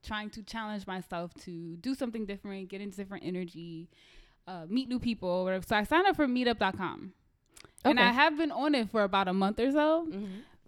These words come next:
Speaker 1: Sunday, I finally decided to, like, do something. And I recently just bought the book Sacred Woman.
Speaker 2: Okay.
Speaker 1: So I found a, a group where they were having a Sacred Woman circle. I was like, "Oh,
Speaker 2: Cool.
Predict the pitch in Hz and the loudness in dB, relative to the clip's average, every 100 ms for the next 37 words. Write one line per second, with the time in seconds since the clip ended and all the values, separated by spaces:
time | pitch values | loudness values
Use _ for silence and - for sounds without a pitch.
0 | _ _ _ - - 247 226 202 208 202 | _ _ _ -4 4 6 6 4 2 2
1 | 196 180 175 170 175 - 160 165 - - | -2 -4 -4 -4 -6 -8 -8 -10 -6 6
2 | 392 262 175 170 180 180 - 208 196 180 | 8 8 2 0 -4 -4 -2 0 2 2
3 | 175 160 - _ - 226 220 214 285 339 | 0 -4 -10 _ 2 4 4 4 4 4
4 | 294 262 233 240 233 214 202 - 190 240 | 0 0 0 0 0 -6 -6 -6 -8 -6
5 | 247 190 175 202 277 - _ _ 180 - | -6 -4 -2 -2 -4 -6 _ _ -12 -10
6 | 175 165 _ _ - 214 190 214 - 226 | -12 -14 _ _ -6 0 2 0 2 0
7 | 220 196 190 180 - 180 254 320 226 - | 0 0 0 -2 -4 -2 4 6 4 0
8 | _ 196 196 190 196 185 185 - 185 190 | _ -2 -2 -2 -4 -4 -10 -8 -8 -6
9 | - 180 175 - 381 359 165 156 165 _ | -6 -6 -6 0 2 2 0 -4 -6 _
10 | _ _ - 440 480 523 523 622 226 185 | _ _ 4 6 8 8 10 12 12 10
11 | 180 - _ - 453 190 | 2 -6 _ -2 0 0